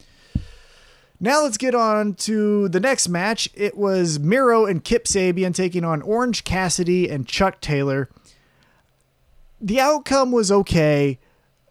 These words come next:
The story was good. It was promising until we got to Dynamite. But this is where Miro said,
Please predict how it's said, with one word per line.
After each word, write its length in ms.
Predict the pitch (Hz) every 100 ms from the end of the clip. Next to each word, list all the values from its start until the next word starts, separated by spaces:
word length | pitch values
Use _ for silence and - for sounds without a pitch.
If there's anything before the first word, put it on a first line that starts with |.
| _ -
The 100 | 156
story 580 | - - 233 220 202 170
was 220 | 156 131
good. 320 | - 139 110
It 80 | 170
was 140 | 160 -
promising 800 | - 202 220 226 - 226 220 190
until 380 | 160 - 185 170
we 100 | 151
got 280 | 156 -
to 100 | -
Dynamite. 580 | 139 135 123 110 101 110 _ _ _ _ _ _ _ _
But 240 | 156 156 135
this 200 | 254 269
is 140 | 208
where 200 | 185 196
Miro 460 | 147 175 185 165 156
said, 460 | - 151 139 131